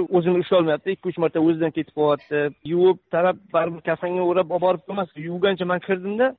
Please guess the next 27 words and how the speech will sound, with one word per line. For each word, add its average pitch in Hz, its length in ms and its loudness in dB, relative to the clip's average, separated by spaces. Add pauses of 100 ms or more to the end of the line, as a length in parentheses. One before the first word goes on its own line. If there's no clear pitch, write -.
ko'zim 196 300 4
tushdi, - 180 -20 (100)
bola 175 180 4 (280)
sochi 180 220 -4 (120)
sariq 208 400 -2
ekan. 117 160 -16 (240)
Yuvib, 190 220 6 (120)
olib 160 120 0
borib 185 240 2
qo'yib 190 260 2
keldik. 160 320 0
Keyin 175 200 -6
bir 170 140 -2
payt 196 240 0
u - 20 2 (100)
qo'l 185 200 -2
telefoniga 180 480 0
rasmga 214 320 0
tushirib 165 260 -2
olgan 139 240 -2
ekan. 127 160 -12 (200)
"Uni 196 160 0
ko'r, 180 100 2 (260)
ey, 220 140 2
to'xta, 214 300 2
Dilfuz", 180 360 -4
dedim. 151 180 -4